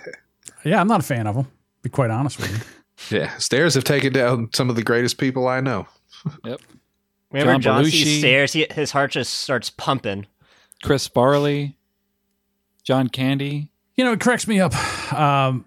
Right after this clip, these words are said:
Speaker 2: everybody used to say, "Oh, well, the elevator guy, you, all you do is ride the elevator all day." How do you think that,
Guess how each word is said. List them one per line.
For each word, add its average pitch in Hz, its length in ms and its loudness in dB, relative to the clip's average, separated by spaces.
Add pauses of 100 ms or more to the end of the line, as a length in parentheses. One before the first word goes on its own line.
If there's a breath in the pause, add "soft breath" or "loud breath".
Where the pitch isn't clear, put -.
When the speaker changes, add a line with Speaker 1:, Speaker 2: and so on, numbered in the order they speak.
(160)
Speaker 2:
everybody 160 380 4
used 139 200 0
to 127 60 -6
say, 143 240 0
"Oh, 175 160 2
well, 123 100 0
the 120 80 0
elevator 123 380 2
guy, 117 160 0
you, 127 160 0
all 143 120 2
you 143 100 2
do 139 140 2
is 123 60 2
ride 131 160 2
the 131 80 2
elevator 131 360 2
all 107 80 -2
day." 110 160 0
How 147 80 4
do 190 60 4
you 180 60 4
think 202 160 2
that, 185 160 0